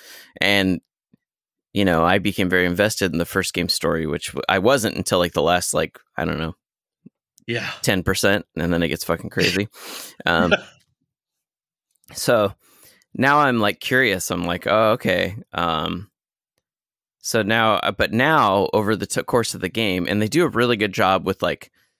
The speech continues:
Speaker 1: there's only a few, like, note, traditional game note things you find. Um,
Speaker 2: Right.
Speaker 1: and most of those are pretty,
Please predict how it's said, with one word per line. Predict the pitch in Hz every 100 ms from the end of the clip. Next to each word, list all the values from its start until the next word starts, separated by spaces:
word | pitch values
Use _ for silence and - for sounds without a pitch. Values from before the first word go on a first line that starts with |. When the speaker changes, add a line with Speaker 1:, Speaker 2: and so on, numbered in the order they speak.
| _ _ _ _ _ _ _ -
Speaker 1:
there's | 131
only | 180 175 120
a | 107
few, | - 104 107
like, | 110 92 -
note, | 90 73 90 - _ - - - _ _ _
traditional | - 110 95 - 101 92
game | - 90 92 101
note | 98 98 -
things | 113 101 104
you | 107
find. | - 107 107 107 107 - _ _ _ _ -
Um, | 90 87
Speaker 2:
Right. | 87 92 92 - - - _
Speaker 1:
and | - 107
most | 110 113
of | 139 127
those | 127 90
are | 90
pretty, | - 107 101 98 95